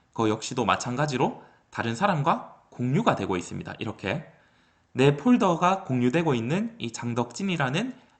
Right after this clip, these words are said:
이 사람과 이미 저절로 공유 옵션이 실행이 되고 있는 겁니다.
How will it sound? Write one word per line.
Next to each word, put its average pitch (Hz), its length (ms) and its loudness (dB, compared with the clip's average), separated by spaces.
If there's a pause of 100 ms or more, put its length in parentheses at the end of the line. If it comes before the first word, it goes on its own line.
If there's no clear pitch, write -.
이 175 140 0
사람과 170 600 -2 (480)
이미 147 420 0 (200)
저절로 175 500 0
공유 123 320 2
옵션이 180 580 -2 (600)
실행이 240 380 0
되고 101 220 0
있는 90 180 -4
겁니다. 92 420 -8